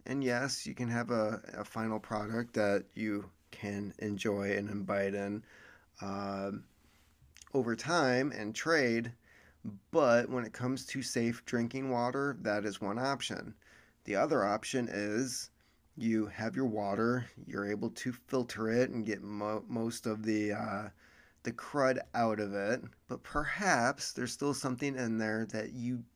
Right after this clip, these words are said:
you don't wanna be drinking. So you get your tea kettle out, you, you boil it, it starts whistling. Once it starts whistling, anything that's in there should be dead. That's the trick.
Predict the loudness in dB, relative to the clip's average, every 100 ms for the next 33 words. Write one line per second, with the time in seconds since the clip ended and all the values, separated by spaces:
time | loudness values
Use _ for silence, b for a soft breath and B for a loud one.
0 | _ _ -12 -2 2 2 2 0 0 0
1 | 2 0 0 -6 -10 -12 _ b b b
2 | b b b b b _ _ _ _ _
3 | 2 6 6 4 2 0 -4 -4 -4 0
4 | 2 2 2 2 0 -10 _ _ -10 -4
5 | -2 -2 -6 -4 -2 0 2 0 -4 -4
6 | -4 -6 -8 -6 -4 -2 -2 -2 -4 -4
7 | -2 -2 -2 -2 -2 -2 -2 -2 0 0
8 | 2 0 -2 -8 _ -2 -2 0 -2 -2
9 | -2 -2 0 0 -2 -6 -8 -6 -2 0
10 | 2 2 0 0 0 2 2 2 -2 -12
11 | _ _ _ _ _ -20 b b b b
12 | b b -4 -4 -6 -4 -2 -4 -6